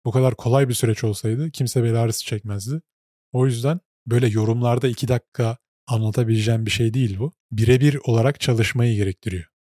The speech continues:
Şimdi bazı insanların sürekli olarak oturduğunda beli ağrıyor. Bazı insanlar sürekli olarak ayakta kaldığında ya da mesela barda asıldıklarında belindeki ağrının daha da şiddetlendiği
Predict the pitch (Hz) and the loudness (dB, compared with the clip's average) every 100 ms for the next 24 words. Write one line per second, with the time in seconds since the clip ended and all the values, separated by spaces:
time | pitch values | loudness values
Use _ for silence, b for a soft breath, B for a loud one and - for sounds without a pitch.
0 | _ - 120 110 127 147 151 139 - 135 | _ -6 -4 2 4 4 2 0 0 0
1 | 135 156 139 151 143 - 135 135 143 - | 0 0 0 2 2 2 0 2 0 -2
2 | 127 - 120 120 123 120 117 104 95 104 | -2 0 4 4 4 4 2 2 -2 -6
3 | 107 95 92 95 135 139 117 123 120 117 | -4 -4 -4 -6 -8 0 2 2 0 -2
4 | - 123 131 120 - 127 113 117 117 131 | -2 -2 -2 -2 0 -2 -2 -4 -2 -4
5 | - 110 110 - - 117 110 _ _ - | -4 -2 -2 0 2 2 0 _ _ -4
6 | 113 98 92 92 90 95 135 _ _ _ | 0 0 -2 -6 -6 -8 -8 _ _ _
7 | _ _ 120 120 127 131 131 120 - 120 | _ _ 0 2 2 0 -2 -4 -2 0
8 | 123 127 - 113 113 117 110 135 135 120 | 0 0 -4 -2 0 2 2 0 0 -2
9 | - 120 120 - 120 120 120 123 113 113 | -2 -2 -2 -2 -2 -2 0 0 0 0
10 | 117 113 113 139 123 117 110 113 120 120 | 0 0 -2 -4 -4 -4 -2 -2 -2 -2
11 | 110 113 117 113 - - 113 107 113 107 | 0 0 0 -2 -4 -6 -8 -6 -6 -6
12 | 107 110 113 | -6 -4 -4